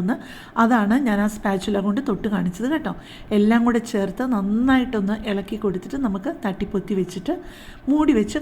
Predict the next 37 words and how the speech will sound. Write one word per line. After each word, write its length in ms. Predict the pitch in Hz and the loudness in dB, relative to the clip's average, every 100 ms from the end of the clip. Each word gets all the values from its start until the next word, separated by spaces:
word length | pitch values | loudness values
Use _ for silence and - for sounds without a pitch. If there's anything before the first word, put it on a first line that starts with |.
| 311 | 0
കുറച്ച് 280 | 320 320 302 | 0 2 2
നേരം 240 | 202 196 196 | 2 2 2
ഒന്ന് 120 | 226 208 | 4 4
വേവിക്കണം. 480 | 180 185 196 214 - - - - | 2 0 0 -2 -4 -10 -14 -6
ഇച്ചിരി 300 | 208 - 294 311 | -6 4 6 6
പോലും 240 | 233 240 226 | 6 4 2
വെള്ളം 200 | 190 202 | 4 4
ഒഴിക്കല്ല. 400 | 185 180 202 196 294 - - - - - 240 | 4 2 0 0 -2 -6 -14 -12 -12 -6 2
നല്ല 220 | 240 269 359 | 4 6 4
ഫ്ലെയിമിൽ 320 | 240 220 220 233 | 4 4 6 4
വേണം 240 | 202 196 226 - - | 2 2 -2 -4 -2
നമുക്കിത് 320 | 220 208 214 214 | 2 2 2 -2
കുക്ക് 160 | 220 - | -2 0
ചെയ്യുകയും 240 | 254 214 190 | 4 4 2
ചെയ്യാനായിട്ട്. 400 | 196 190 190 190 214 | 0 0 0 0 2
നല്ല 120 | 220 | 2
ഫ്ലെയിമെന്ന് 300 | 262 247 247 240 | 2 2 4 2
വെച്ചാൽ 240 | 233 302 - - - - - | 2 0 -2 -10 -20 -20 0
ഹൈ 100 | 285 311 339 | 4 4 6
മീഡിയം 320 | 233 220 220 214 | 4 6 4 4
ഫ്ലെയിമിൽ, 320 | 214 185 180 - 233 | 2 2 2 0 0
ഏറ്റവും 300 | 233 - 349 269 | -2 2 2 2
ഹൈ 100 | 226 196 | 2 2
ഫ്ലെയിമിൽ 300 | 220 202 220 311 | 2 2 2 2
വെക്കണ്ട 360 | 208 196 180 190 | 0 -2 0 0
കേട്ടോ, 200 | 277 208 - | 0 -2 0
ചിലപ്പോൾ 260 | 208 208 330 | -4 -2 -2
അടിക്ക് 240 | 202 202 190 | -2 -2 -4
പിടിച്ച് 240 | 175 185 | -4 -4
പോവേ. 220 | 180 190 320 - - - - 285 | -2 -2 -4 -6 -20 -20 -12 -4
ഇപ്പം 160 | 240 277 | 0 2
നമ്മുടെ 240 | 247 240 277 | 4 4 2
വെജിറ്റബിൾസ് 520 | 202 208 240 262 262 | 0 -2 0 0 2
എല്ലാം 160 | 214 202 | 2 4
കൂടെ 120 | 214 208 | 4 4
ഒന്ന് 120 | 220 220 | 2 2
നല്ലതായിട്ട് 560 | 208 220 240 208 214 | 2 4 2 2 0